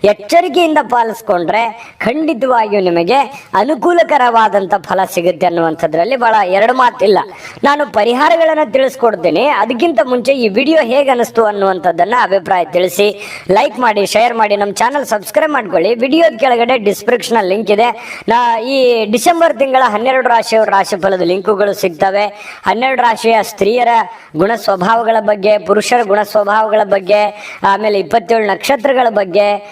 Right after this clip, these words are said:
ಆ, ಬಹಳಷ್ಟು ಇಂಟ್ರೆಸ್ಟಿಂಗ್ ಆಗಿರ್ತಕ್ಕಂಥ ವಿಡಿಯೋ ಡಿಸ್ಕ್ರಿಪ್ಷನ್ ಅಲ್ಲಿ ಲಿಂಕ್ ಇದೆ, ಅಲ್ಲಿ ಸಿಗ್ತದೆ. ನೋಡ್ಕೊಳ್ಳಿ, ನಿಮಗೆ ಬೇಕಾಗಿರುವಂಥ ರಾಶಿ ಫಲಗಳನ್ನ ನೋಡ್ಕೊಳ್ಳಿ ಅಂತ ಹೇಳ್ತಾ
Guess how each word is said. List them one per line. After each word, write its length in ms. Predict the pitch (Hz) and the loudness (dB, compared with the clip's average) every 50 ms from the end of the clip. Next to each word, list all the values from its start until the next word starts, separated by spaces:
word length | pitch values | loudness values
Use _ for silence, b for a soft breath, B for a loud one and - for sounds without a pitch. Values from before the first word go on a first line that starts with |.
| B B B B | B B B B
ಆ, 840 | 226 254 254 247 240 233 226 226 220 220 220 214 208 202 202 202 185 | -2 0 0 0 0 0 2 2 2 2 2 2 2 2 0 0 -2
ಬಹಳಷ್ಟು 600 | 143 180 185 247 320 349 339 - - 349 349 277 | -2 -2 0 2 2 0 0 0 0 0 0 2
ಇಂಟ್ರೆಸ್ಟಿಂಗ್ 520 | 226 262 277 240 202 277 - - 269 262 247 | 0 0 0 0 0 0 0 0 0 2 2
ಆಗಿರ್ತಕ್ಕಂಥ 640 | 233 233 226 240 214 180 226 214 - 220 214 190 220 208 | 2 2 0 -2 0 0 -2 0 0 0 0 0 0 0
ವಿಡಿಯೋ 300 | 196 208 208 240 254 254 220 202 | 0 0 0 2 2 2 2 2
ಡಿಸ್ಕ್ರಿಪ್ಷನ್ 500 | 190 190 - - - 240 208 - - 233 | 0 -2 -2 -2 -2 -2 -2 -2 -2 -2
ಅಲ್ಲಿ 140 | 226 214 190 | 0 0 2
ಲಿಂಕ್ 240 | 180 214 233 202 208 | 0 0 0 0 -2
ಇದೆ, 120 | 208 202 | 0 0
ಅಲ್ಲಿ 400 | 226 220 202 202 196 185 180 180 | 0 0 0 0 0 -2 -2 -2
ಸಿಗ್ತದೆ. 800 | 175 - - 156 151 - 226 202 196 240 233 - - - - - - - | -2 -2 -4 -6 -2 -2 0 0 2 0 -2 -4 -10 -20 -20 -18 -4 0
ನೋಡ್ಕೊಳ್ಳಿ, 460 | 196 214 262 330 339 320 320 320 269 208 | 2 2 4 2 2 2 0 0 2 2
ನಿಮಗೆ 280 | 180 160 160 151 143 | 0 0 0 0 0
ಬೇಕಾಗಿರುವಂಥ 640 | 156 190 196 - 208 196 185 185 175 185 175 175 160 | 0 0 0 0 0 0 0 0 0 0 0 0 0
ರಾಶಿ 360 | 185 175 175 170 - - 190 175 | 0 2 0 0 0 -2 -4 -4
ಫಲಗಳನ್ನ 520 | 147 - 170 175 170 175 175 170 160 160 | -2 -2 -2 -2 0 0 0 0 0 -2
ನೋಡ್ಕೊಳ್ಳಿ 400 | 190 254 277 247 - 254 240 240 | -2 -2 -4 -2 -2 -2 -2 0
ಅಂತ 120 | 220 196 | 0 0
ಹೇಳ್ತಾ 600 | 202 190 214 247 202 - - 185 170 - 185 - | 0 0 0 0 0 0 -2 -2 -2 -6 -12 -20